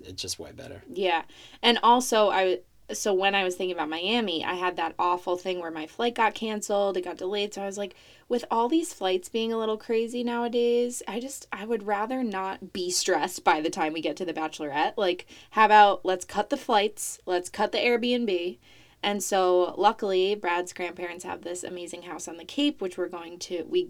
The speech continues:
Speaker 2: we go to time to time, but we're going in Memorial Day. And so I'm gonna have my batch party there.
Speaker 1: Perfect spot for it.
Speaker 2: I'm really excited, and it's also the house where all the girls are gonna be getting ready on wedding day.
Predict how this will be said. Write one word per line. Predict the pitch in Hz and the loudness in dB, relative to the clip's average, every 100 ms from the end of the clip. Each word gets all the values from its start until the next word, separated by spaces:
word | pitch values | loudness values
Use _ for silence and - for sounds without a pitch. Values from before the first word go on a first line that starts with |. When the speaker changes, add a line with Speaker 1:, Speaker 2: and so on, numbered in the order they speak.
| - | -6
Speaker 2:
we | - 180 | -8 0
go | 185 175 | 0 0
to | - 170 170 185 | -2 -2 -4 -8
time | - 180 170 | -8 -6 -6
to | 170 | -8
time, | 170 165 | -10 -10
but | 165 | -8
we're | 170 | -8
going | 170 165 170 | -10 -12 -14
in | 160 | -14
Memorial | 175 175 180 185 | -10 -6 -4 -4
Day. | 170 180 - - - | -6 -10 -14 -20 -12
And | 220 | -6
so | 240 | -4
I'm | 277 | -2
gonna | 294 294 | 0 0
have | 311 | 0
my | 311 302 | -2 -2
batch | 302 320 - | -2 -4 -6
party | - 294 269 | -6 -4 -4
there. | 226 202 185 180 - - _ - | -4 -2 -2 -4 -6 -10 _ -14
Speaker 1:
Perfect | - 123 120 104 | -2 -2 -2 -6
spot | - 90 85 | -6 -10 -12
for | - - - | -12 -12 -12
it. | 90 _ _ _ _ - | -16 _ _ _ _ -4
Speaker 2:
I'm | 240 240 220 | -2 -2 0
really | 233 262 | 0 0
excited, | 277 247 220 220 - | -2 0 0 0 -2
and | 220 | -4
it's | 214 | -2
also | - 208 247 240 | 2 2 0 -2
the | 226 | -2
house | 202 190 - | -2 -2 -4
where | 196 175 170 | -2 -2 0
all | - 180 | 0 0
the | 185 | -2
girls | 180 175 170 180 | -2 -2 -2 -4
are | 180 | -4
gonna | 185 180 | -4 -4
be | 180 | -4
getting | 175 170 170 | -4 -8 -8
ready | 165 160 175 - | -6 -4 -4 -6
on | 175 165 | -8 -6
wedding | 160 170 202 | -6 -6 -6
day. | 240 277 311 | -4 -2 -4